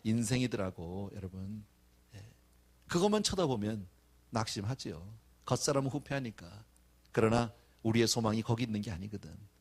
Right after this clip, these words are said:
여러분. 오늘 성경은 뭐라고 말씀합니까? 속사람은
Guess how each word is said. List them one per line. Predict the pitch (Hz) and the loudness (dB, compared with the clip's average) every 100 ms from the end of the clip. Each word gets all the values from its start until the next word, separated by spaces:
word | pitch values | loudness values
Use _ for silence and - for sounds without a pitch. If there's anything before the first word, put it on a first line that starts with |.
| - | -8
여러분. | 92 92 95 - _ - | -6 -6 -12 -18 _ 0
오늘 | 135 | 2
성경은 | 143 143 147 147 | 4 4 4 6
뭐라고 | 123 139 | 6 6
말씀합니까? | 135 117 120 98 98 92 - - | 2 0 0 0 -2 -8 -14 -10
속사람은 | - - - - 117 104 131 | 2 4 6 6 6 6 2